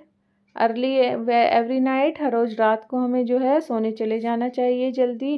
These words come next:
Do not bite your nails, अपने नेल्स को नहीं काटना चाहिए। Do not quarrel with each other, हमें एक दूसरे के साथ लड़ना नहीं चाहिए। Write any two good habits as school brigade, स्कूल ब्रिगेड के रूप में दो गुड हैबिट्स कौन सी हैं?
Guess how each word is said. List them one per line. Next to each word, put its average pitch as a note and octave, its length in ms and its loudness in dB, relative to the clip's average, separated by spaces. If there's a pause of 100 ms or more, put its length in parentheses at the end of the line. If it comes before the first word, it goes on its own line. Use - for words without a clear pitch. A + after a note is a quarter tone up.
Do A#3 160 0
not A#3 200 -4
bite A#3 300 -2
your B3 160 0
nails, C4 380 -2
अपने A#3 240 -6
नेल्स G#3+ 460 -4
को A3+ 120 -8
नहीं G#3+ 220 -4
काटना B3+ 440 0
चाहिए। B3+ 560 0 (600)
Do C4 160 4
not C#4+ 260 0
quarrel B3+ 260 2
with B3+ 240 -4
each A#3+ 240 -8
other, C4+ 300 0
हमें A#3 260 -4
एक G#3+ 160 -4
दूसरे G#3+ 260 -8
के A3 100 -6
साथ A3+ 180 -2
लड़ना A3 420 -2
नहीं G#3 340 -2 (120)
चाहिए। D#3 520 -8 (340)
Write A#3+ 380 4
any D4 160 -2 (120)
two D4 180 0
good C#4+ 220 -2
habits C4 420 -2
as C#4 160 0
school C4 320 -6
brigade, C4+ 380 0
स्कूल B3 320 -8
ब्रिगेड A#3+ 400 -2
के B3+ 100 0
रूप A#3+ 220 -6
में A#3+ 160 -2
दो A#3 180 0
गुड A#3 180 -4
हैबिट्स A#3+ 360 -4
कौन B3 260 -4
सी B3+ 240 -4
हैं? D4 240 -2